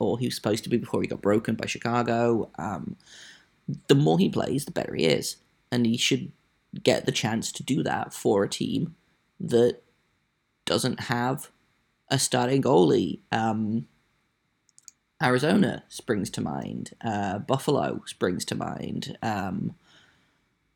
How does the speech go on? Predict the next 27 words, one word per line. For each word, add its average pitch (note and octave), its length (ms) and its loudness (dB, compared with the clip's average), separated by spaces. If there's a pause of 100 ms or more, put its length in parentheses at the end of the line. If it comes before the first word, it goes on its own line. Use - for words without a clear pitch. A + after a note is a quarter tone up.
(120)
like, C3 220 4
ostensibly, E3 580 2
Seattle - 680 -2 (240)
could - 200 -4
use G#2+ 240 0
him. F#2+ 260 -2
Their G#2 140 -6
goaltending A#2 520 -4
has B2 100 -4
been D#3 160 0
horrible - 720 2
so - 240 -4
far - 380 -2 (520)
this A#2+ 240 2
season, F#2+ 520 -2 (120)
uh, G#2 220 -2
which G#2+ 200 -2
I B2+ 60 0
don't B2+ 140 2
think A#2+ 120 4
anyone G#2+ 260 4
expected - 600 -4
because, - 800 -6 (360)
you A#2+ 120 -2
know, D#2+ 220 -2 (220)
Grubauer. G#2 540 0 (720)
But, - 640 -2